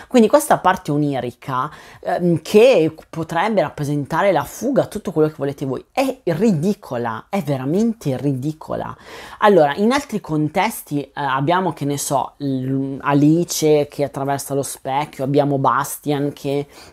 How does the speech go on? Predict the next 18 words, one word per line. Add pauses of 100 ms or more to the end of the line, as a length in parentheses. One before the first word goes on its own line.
(140)
va
nella
storia
infinita,
abbiamo
tantissime
cose,
ma
lì
ha
un
senso,
nel
senso
che
abbiamo
un
oggetto